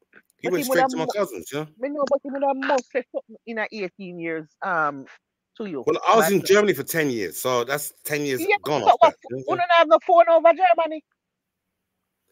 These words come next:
Speaker 2: You
Speaker 1: No,
Speaker 2: don't, you
Speaker 1: but I
Speaker 2: don't have no
Speaker 1: mean
Speaker 2: phone, you never have no contact?
Speaker 1: Yeah, my family, you know what I'm saying? I mean, I managed to round up a few more family
Speaker 2: All right,
Speaker 1: friends members
Speaker 2: all
Speaker 1: on
Speaker 2: right.
Speaker 1: Facebook.
Speaker 2: Anybody hear from him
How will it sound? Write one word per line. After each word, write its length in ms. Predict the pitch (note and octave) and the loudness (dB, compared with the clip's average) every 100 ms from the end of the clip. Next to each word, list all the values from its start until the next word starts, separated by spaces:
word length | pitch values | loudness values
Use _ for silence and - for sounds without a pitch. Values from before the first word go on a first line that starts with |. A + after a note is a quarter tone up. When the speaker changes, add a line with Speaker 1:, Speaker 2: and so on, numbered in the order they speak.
| _ _ _ _ _ _ | _ _ _ _ _ _
Speaker 2:
You 80 | A3+ | 2
Speaker 1:
No, 100 | D3+ | 6
Speaker 2:
don't, 120 | G#3+ | 6
you 60 | C#4+ | 6
Speaker 1:
but 100 | E4+ | 6
I 80 | |
Speaker 2:
don't 0 | |
have 100 | D#4+ | 6
no 60 | C#3+ | 6
Speaker 1:
mean 200 | D3 D3 | 4 2
Speaker 2:
phone, 140 | D#4 D#4+ _ _ _ _ | -2 -6 _ _ _ _
you 80 | C4 | -2
never 200 | D4+ D4 | 2 4
have 100 | D4 | 4
no 140 | C#4+ C#4+ | 2 0
contact? 480 | D#4+ D#4 E4 D#4 - - _ _ _ _ _ _ _ _ _ _ _ _ C3+ _ _ | 2 0 0 -2 -4 -20 _ _ _ _ _ _ _ _ _ _ _ _ _ _ _
Speaker 1:
Yeah, 240 | G3 D4+ | -4 0
my 120 | A#3+ F3+ | 0 0
family, 380 | A#3+ B3+ E3+ | 0 0 0
you 80 | G2+ | -2
know 80 | D#3 | -2
what 60 | E3+ | -2
I'm 40 | |
saying? 300 | - G#3+ F3+ | -2 0 0
I 60 | C#3 | -4
mean, 320 | E3+ D#3+ D3+ - | -4 -4 -6 -8
I 60 | D3+ | -4
managed 260 | F3+ D3+ | -2 -2
to 60 | C#3+ | -2
round 180 | D3 C#3 | 0 0
up 80 | |
a 80 | B2+ | -4
few 220 | B2 E3 | -4 0
more 240 | C#3 F3+ A#3 | 2 2 2
family 240 | D#3+ C#3 | 4 4
Speaker 2:
All 0 | A#3 | 6
right, 40 | |
Speaker 1:
friends 240 | F3+ A2+ A2+ | 4 0 -6
members 220 | B2 A2 | -8 2
Speaker 2:
all 100 | B3 | 4
Speaker 1:
on 40 | A#3+ | 6
Speaker 2:
right. 180 | G3+ | 6
Speaker 1:
Facebook. 60 | G#3 - _ _ | 2 -6 _ _
Speaker 2:
Anybody 560 | D4 E4+ E4 C#4 F4 F4 | 2 2 4 4 4 2
hear 180 | E4 E4 - | 0 0 4
from 80 | E4+ | 0
him 140 | F4 | 0